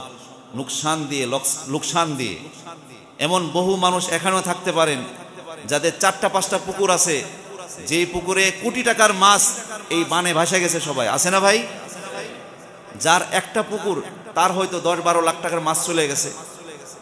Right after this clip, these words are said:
যার দশটা পুকুর তার মিনিমাম দুই কোটি টাকার মাছ চলে গেছে। এমন বহু ব্যবসায়ী আছে যাদের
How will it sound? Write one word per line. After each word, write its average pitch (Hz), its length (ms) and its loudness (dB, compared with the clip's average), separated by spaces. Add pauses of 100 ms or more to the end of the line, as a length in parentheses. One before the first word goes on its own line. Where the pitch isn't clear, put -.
যার 151 220 2
দশটা 180 340 0
পুকুর 190 340 -4
তার 180 180 2
মিনিমাম 180 460 0
দুই 226 240 0
কোটি 196 240 -4
টাকার 196 240 2
মাছ 180 280 0
চলে 208 220 2
গেছে। 160 280 0 (1000)
এমন 190 280 0
বহু 208 200 4
ব্যবসায়ী 208 460 2
আছে 196 180 2
যাদের 185 240 2